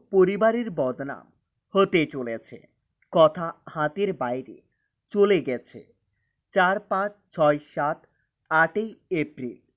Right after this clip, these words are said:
শত্রুর কানে খবর পৌঁছে গেছে। দেখুন, চার, পাঁচ, ছয়, সাত, আটই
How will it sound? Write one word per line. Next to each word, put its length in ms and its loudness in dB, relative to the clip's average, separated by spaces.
শত্রুর 580 -4
কানে 280 0
খবর 360 -4
পৌঁছে 380 2
গেছে। 380 -10
দেখুন, 500 0
চার, 260 6
পাঁচ, 280 -6
ছয়, 260 4
সাত, 360 -8
আটই 360 2